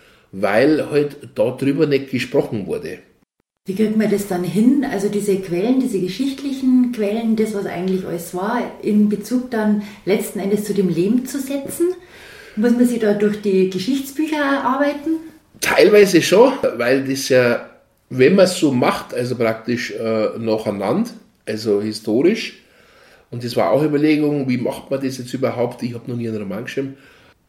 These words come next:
Speaker 1: und hab das halt so geschrieben, dass ich mich in ihn reinversetze und dass das quasi ich bin als Figur. Und da fließen natürlich auch Erlebnisse von mir rein,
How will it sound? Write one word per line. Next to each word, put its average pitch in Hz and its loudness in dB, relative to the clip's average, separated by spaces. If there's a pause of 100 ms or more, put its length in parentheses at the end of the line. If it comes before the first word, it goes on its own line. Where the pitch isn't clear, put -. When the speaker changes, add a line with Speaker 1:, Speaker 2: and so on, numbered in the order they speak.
Speaker 1:
und 131 -8
hab 120 -18
das 156 -2
halt 135 0
so 139 -6
geschrieben, 160 -4 (540)
dass - -2
ich 160 -10
mich 147 -6
in 135 -4
ihn 135 -2
reinversetze 117 0 (260)
und 117 -10
dass 107 0
das - -6
quasi 98 -6
ich 104 -6
bin 165 -4 (340)
als 120 -6
Figur. 135 2 (580)
Und 127 -2 (140)
da - -4
fließen 135 -4
natürlich 120 -4
auch 127 0
Erlebnisse 120 -2
von 104 -6
mir 139 -2
rein, 127 -2